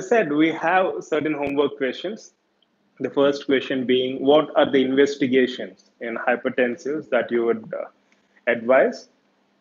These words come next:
And second question, which part of the hand is used for feeling pulsations, thrills, heaving? We discussed about apical heaving. And also some of you, uh, got back with grading of parasternal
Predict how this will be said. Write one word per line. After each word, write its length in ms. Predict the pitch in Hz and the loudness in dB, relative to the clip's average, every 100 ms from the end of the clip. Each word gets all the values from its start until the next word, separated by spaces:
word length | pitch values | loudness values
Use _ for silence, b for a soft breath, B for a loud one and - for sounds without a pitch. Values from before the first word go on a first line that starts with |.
| - | 0
And 320 | 151 156 151 | 4 4 2
second 460 | - 175 175 233 214 | 0 0 2 0 0
question, 460 | 170 151 - 196 | 0 0 -2 -6
which 360 | 180 175 180 - | 0 0 0 0
part 240 | 165 165 165 | 4 6 4
of 100 | 156 | 2
the 80 | 151 | 2
hand 400 | - 147 127 127 | 2 0 0 -2
is 140 | 120 | -2
used 380 | 127 143 139 - | 0 0 -2 -6
for 180 | 135 131 - | -6 -6 -2
feeling 420 | 147 143 151 147 135 - _ _ _ _ - | 0 2 2 0 -6 -12 _ _ _ _ 2
pulsations, 880 | 139 143 160 156 151 170 196 - - _ _ _ _ _ _ _ _ _ _ | 2 4 0 -2 -2 -6 -6 -10 -20 _ _ _ _ _ _ _ _ _ _
thrills, 600 | 156 160 180 180 - - _ _ _ _ _ _ _ | 4 4 4 -2 -12 -20 _ _ _ _ _ _ _
heaving? 440 | - 165 131 101 - _ _ _ _ _ _ - | 2 4 4 -4 -12 _ _ _ _ _ _ -10
We 100 | 131 | -4
discussed 420 | 135 - 143 120 | -4 0 0 0
about 260 | 120 127 | 0 0
apical 460 | 120 131 127 127 123 | -2 0 0 0 -2
heaving. 340 | 135 127 104 - _ _ _ | 0 -4 -4 -16 _ _ _
And 80 | 131 | 2
also 200 | 143 151 | 2 4
some 220 | 151 156 | 2 4
of 140 | 165 165 | 4 4
you, 240 | 143 147 | 2 4
uh, 40 | 135 | 2
got 300 | 131 139 131 | 4 4 4
back 300 | 143 139 - | 2 2 -2
with 200 | 117 117 | -6 -4
grading 380 | 135 170 180 170 | 0 0 0 -2
of 180 | 160 | -2
parasternal 600 | - 131 131 - 131 131 | 0 0 -2 -6 -6 -6